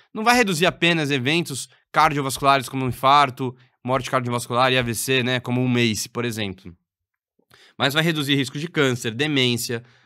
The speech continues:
doença renal crônica, doença pulmonar obstrutiva crônica, vai ter melhora da função cognitiva,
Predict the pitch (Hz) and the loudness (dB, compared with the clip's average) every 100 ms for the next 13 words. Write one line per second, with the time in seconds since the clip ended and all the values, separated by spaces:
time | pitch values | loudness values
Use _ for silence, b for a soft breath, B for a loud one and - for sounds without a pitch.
0 | b 117 139 131 120 123 139 127 120 117 | b -6 -4 -2 -2 0 -2 -2 -2 0
1 | 113 117 117 120 _ b b - 123 147 | -2 -6 -10 -10 _ b b -8 -2 0
2 | 135 127 135 123 120 113 123 101 113 139 | -2 -4 -4 -2 -2 -4 -10 -10 -8 -6
3 | 127 120 113 107 117 123 135 131 131 147 | -4 -4 -4 -4 -4 -2 -2 0 2 2
4 | 135 123 120 123 - 117 139 160 - 123 | 0 -4 -6 -6 -8 -8 -6 -8 -6 -4
5 | 117 | -6